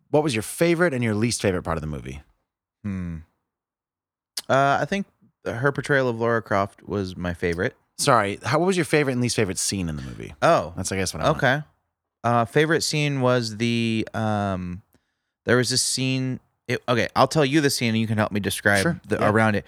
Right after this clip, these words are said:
Speaker 2: It was where she was having to do the light puzzle.
Speaker 1: Yeah.
Speaker 2: Like, hands down, that was the coolest fucking scene.
Speaker 1: All right.
Speaker 2: It was the most, like, balls deep Indiana Jones scene. You know, it was like that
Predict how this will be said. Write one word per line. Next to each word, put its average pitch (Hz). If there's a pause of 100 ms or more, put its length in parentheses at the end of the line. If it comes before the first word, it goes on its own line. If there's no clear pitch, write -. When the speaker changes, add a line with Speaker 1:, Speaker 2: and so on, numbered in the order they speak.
(260)
Speaker 2:
It 123
was 135
where 139
she -
was 123
having 127
to -
do 123
the 107
light 104
puzzle. 87 (720)
Speaker 1:
Yeah. 131
Speaker 2:
Like, 117
hands 160
down, 143
that 127
was 117
the 120
coolest 143
fucking 127
scene. 107 (100)
Speaker 1:
All 127
right. 156
Speaker 2:
It 107
was 110 (440)
the 127
most, 139
like, 123 (240)
balls 127
deep 120 (320)
Indiana 127
Jones 120
scene. 147 (440)
You 120
know, 120
it -
was 117
like 120
that 113